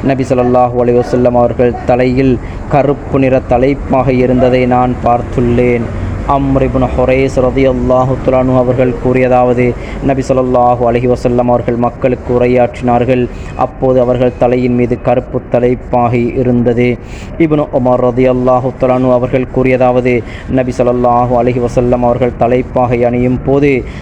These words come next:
அதன் வால் பகுதியை இரண்டு தோல் புஜங்களுக்கு இடையில் தொங்கவிடுவார்கள். இப்னு உமர் ரலியல்லாஹு தஆலா அன்ஹு அவர்களும்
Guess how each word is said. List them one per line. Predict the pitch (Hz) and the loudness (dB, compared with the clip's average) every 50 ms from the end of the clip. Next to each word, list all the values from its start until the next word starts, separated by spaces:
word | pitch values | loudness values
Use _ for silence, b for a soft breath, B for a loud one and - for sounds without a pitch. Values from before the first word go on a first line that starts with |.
| B B B | B B B
அதன் | B 120 123 123 131 127 127 127 123 120 113 | B 0 0 2 2 2 2 2 0 0 0
வால் | 113 117 123 127 131 135 123 - - | 2 2 2 2 2 0 -2 -4 -4
பகுதியை | 127 120 117 123 120 123 127 120 123 113 101 131 | -4 -2 -2 -2 0 0 2 2 0 0 0 0
இரண்டு | 127 127 135 147 160 160 151 143 - - | 0 2 2 2 2 2 0 -2 -2 0
தோல் | - 131 139 147 | 0 0 0 0
புஜங்களுக்கு | 135 - 143 131 127 135 131 131 131 135 135 120 - - | 0 -2 -2 -2 0 -2 0 0 0 0 -2 -2 -2 -2
இடையில் | 135 120 127 127 127 127 123 - | 0 0 0 0 0 -2 -2 -2
தொங்கவிடுவார்கள். | - 120 120 120 131 127 127 123 127 127 123 127 127 120 127 123 123 117 - - B B B B B - | -2 -2 0 0 0 2 2 2 2 4 4 4 2 2 2 0 0 -2 -4 -4 B B B B B 0
இப்னு | 165 170 156 151 147 127 | 0 0 2 0 0 0
உமர் | 127 127 127 127 120 123 | 0 2 2 2 0 0
ரலியல்லாஹு | 123 113 127 127 127 123 127 127 127 123 123 123 | 0 0 0 0 0 2 2 2 2 2 0 -2
தஆலா | - 131 123 127 | -2 0 0 0
அன்ஹு | 127 123 | 2 2
அவர்களும் | 123 127 131 120 - 139 147 170 170 | 2 2 2 0 2 2 0 0 0